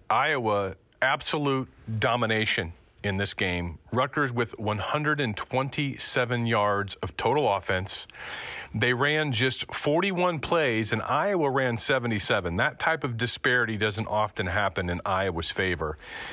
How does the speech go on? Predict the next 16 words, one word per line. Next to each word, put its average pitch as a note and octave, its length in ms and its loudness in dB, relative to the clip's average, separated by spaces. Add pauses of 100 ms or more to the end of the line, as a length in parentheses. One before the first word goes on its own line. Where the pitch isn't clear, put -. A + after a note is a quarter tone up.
(240)
This D3+ 220 0
was C3 180 0
an A#2 160 0
absolute A2 800 0 (180)
defensive A2 840 0 (100)
dismantling. F#2+ 760 -2 (380)
One A2+ 180 2
of E3 80 0
the D3+ 80 0
best B2+ 320 2
defensive A#2+ 560 0
games A2 400 2
Iowa's A2 420 2
played A2 300 0
all F#2+ 140 4
season. F2+ 480 0